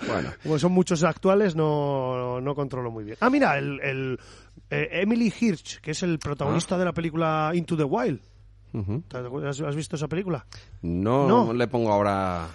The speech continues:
Speaker 2: To the Wild es una película de un chaval que deja to-, absolutamente todo y se va a vivir en un autobús a Canadá.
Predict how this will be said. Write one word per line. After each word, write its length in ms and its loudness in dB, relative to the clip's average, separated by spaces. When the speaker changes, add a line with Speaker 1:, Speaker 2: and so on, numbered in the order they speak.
Speaker 2:
To 100 -2
the 80 0
Wild 240 2
es 140 -2
una 180 0
película 300 0
de 60 -2
un 120 -2
chaval 260 0
que 100 -6
deja 260 -2
to-, 120 -4
absolutamente 560 -2
todo 220 -2
y 40 0
se 140 -4
va 260 -2
a 120 -4
vivir 240 -2
en 120 -2
un 160 -2
autobús 580 -4
a 100 -10
Canadá. 420 -10